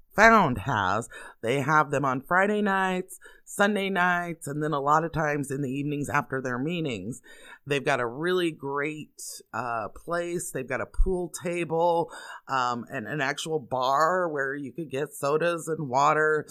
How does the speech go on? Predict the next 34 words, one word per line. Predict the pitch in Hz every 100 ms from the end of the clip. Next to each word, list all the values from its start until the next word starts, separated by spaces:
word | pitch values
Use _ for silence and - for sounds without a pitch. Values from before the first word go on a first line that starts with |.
| - - -
tables. | - 170 160 165 165 160 156 160 156 - 87
Um, | 107 113 107 117 _ _ _
when | 147 151
the | 135
weather's | 143 151 160 156
nice, | 160 156 151
they | 123 -
open | 131 -
up | 151 143
the | 127
big | 147 147
garage | 123 131 135 151 139
doors | 151 151 151 143
and | 120
it's | 113 -
kind | 143 143
of | 127
an | 117
indoor-outdoor | 113 151 139 127 - 127 131 156 156 151
feeling. | - 156 151 147 151 147 -
And | 113 123 117 117 _ _ _ _ _
it, | 156 143
it | 135 156
is | 135 131
just | - 147 151
a | 120
really | 120 123 175 180 175
warm, | 143 139 147 143
inviting | 113 117 117 117 135 139 131
environment. | 120 117 120 127 127 82
I | 117
would | 123 117
invite | 117 110 107 -
anybody, | - 165 165 131 120 104 104 120